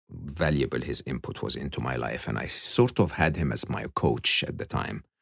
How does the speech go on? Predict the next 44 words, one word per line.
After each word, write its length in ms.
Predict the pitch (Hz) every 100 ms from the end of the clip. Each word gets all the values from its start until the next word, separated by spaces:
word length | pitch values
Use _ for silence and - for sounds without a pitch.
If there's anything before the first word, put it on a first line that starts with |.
| _ -
Uh, 320 | 60 62 - -
and 200 | 82 76
then 300 | 87 90 87
by 120 | 85
age 280 | 71 90 -
sixteen, 480 | 85 - - 104 95
I 100 | 82
remember 380 | 82 85 80
vividly 500 | 78 82 78 76 64 64
that 200 | 73 -
I 140 | 64
s-, 260 | 71 - -
used 280 | 73 - -
to 60 |
say 300 | - - 58
that 220 | 64 - -
when 140 | 69
I 80 | 67
grow 260 | 69 71
older, 400 | 69 76 64 62
I 100 | 62
wanna 200 | 60 64
be 140 | - -
like 280 | - - -
Ali. 200 | - 73
He 160 | -
was 160 | 80 80
so 340 | - - 101
wise. 540 | 92 76 - - - - _ _ _ _
Uh, 580 | 82 78 76 76 69 50
he 240 | - - 101
was 140 | 98
also 300 | 113 123 -
very 260 | 120 123 117
fun 640 | - - - 110 101 95
and 220 | - 67
playful 380 | - 87 87 85
and 120 | 76
easygoing 580 | 69 80 73 87 92 101
with 220 | 92 95
life. 400 | 85 80 71 80
And 320 | 80 76 73 71
he, 580 | - - 104 101 101 95 _ _ _ -
uh, 260 | 78 69